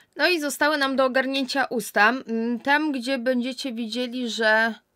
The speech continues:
coś odstaje i tak samo mam tutaj przy oku, to niestety mam tak suchą cerę obecnie. Tutaj, e, żaden produkt z dzisiaj testowanych nie zrobił mi, e, takiej krzywdy. Przykleiłam rzęsy, no i,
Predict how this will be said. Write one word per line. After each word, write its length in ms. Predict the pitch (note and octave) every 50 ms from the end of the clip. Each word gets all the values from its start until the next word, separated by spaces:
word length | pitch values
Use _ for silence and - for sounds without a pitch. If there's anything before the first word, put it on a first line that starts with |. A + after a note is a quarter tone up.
| _ _ _ _ _ _ -
coś 320 | - A#3 A#3 A#3 - -
odstaje 880 | - - - A3 G#3 - - - - - B3+ A#3 G#3+ F#3+ F3+ F3+ F3 F3+
i 60 | F3+
tak 180 | - G3+ F#3+ -
samo 220 | - A#3 A3 G#3+
mam 220 | G#3 G3+ G3+ G3 G3
tutaj 340 | - A3 G3+ G#3+ G#3 G3
przy 320 | G3+ - - - - A#3+ A3
oku, 340 | G3 F#3 - - - A3+ A#3+
to 120 | - C4+ C4+
niestety 540 | B3 C4 B3+ B3+ - C4 A#3+ - - B3 A3+
mam 260 | A3+ A3 A3+ A#3 A3+
tak 260 | - A3 G#3 G#3 -
suchą 460 | - - A3+ G3+ - A3 G#3+ G#3 G#3 G3+
cerę 380 | - - A#3 G3+ F#3 F#3 F#3
obecnie. 500 | F3+ F3+ F#3+ F3+ F3+ - - - G#3+ G#3
Tutaj, 360 | G#3 G#3+ C4 A#3 A#3 A#3+ A#3 -
e, 220 | - F#3+ A3+ A3 G#3+
żaden 380 | G#3+ B3 B3 A3 A3+ A3+ A3+
produkt 540 | G#3+ - A#3+ A#3+ A#3 A3 A#3 A3 - - -
z 480 | G#3+ G#3 G3+ G#3 G#3+ G#3 G#3+ A3 G#3+ -
dzisiaj 400 | - G3+ G#3+ G#3+ G3+ A#3 A3 G#3+
testowanych 640 | G#3 A3 G#3 G#3 - A3 G#3 A3 A3 G#3+ G#3+ G#3+ - -
nie 100 | G#3+ G3+
zrobił 400 | G#3 A3+ G#3+ G3+ F#3+ F#3 F#3 F#3
mi, 380 | F#3+ F#3 F#3+ F#3+ F#3+ F#3+ F#3 -
e, 300 | - F3+ F#3 F#3 F#3 F3+
takiej 340 | - F#3+ F#3 - F#3+ F#3+
krzywdy. 500 | F3+ - - G#3 F#3+ F3+ F3 F#3 G#3 B3+
Przykleiłam 640 | - - - B3+ - C4 C4 C4+ C#4+ C#4+ C4+ B3+ A#3+ A#3
rzęsy, 640 | A3 A#3+ A3+ A3 G#3 G3+ - - A#3 B3 C4 B3+ -
no 220 | - A3+ A#3 A#3 A#3
i, 260 | A#3+ A#3 A#3+ A#3+